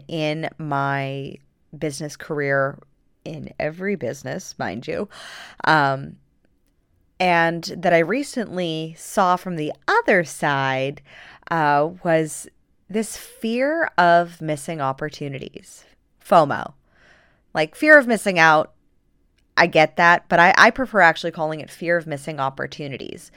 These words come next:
'Cause so often, especially for entrepreneurs, we have this, like, "Ooh, shiny" syndrome where it's like,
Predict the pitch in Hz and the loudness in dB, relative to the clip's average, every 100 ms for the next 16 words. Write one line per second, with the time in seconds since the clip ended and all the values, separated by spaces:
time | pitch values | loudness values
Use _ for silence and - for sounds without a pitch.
0 | - - - - 214 - 262 302 262 233 | -20 -20 -18 -6 -4 0 4 4 2 0
1 | 180 - - - 294 233 208 208 190 185 | -6 -6 -6 -4 -4 -6 -2 0 0 -2
2 | - 143 139 175 254 - - - 254 247 | -8 -6 -4 -4 -6 -10 -18 -8 -6 -4
3 | 269 240 196 196 175 - 165 143 139 - | -2 -4 -2 -2 -2 0 2 2 -2 -10
4 | - 180 339 339 175 135 - - 165 302 | -10 -6 -2 -2 -2 -6 -6 -4 -4 -4
5 | 226 156 - 156 143 139 139 110 165 - | -6 -8 -6 -6 -4 -2 -2 -2 -6 -14
6 | - - 190 180 170 165 180 - 160 | -20 -10 2 6 6 6 2 -6 -8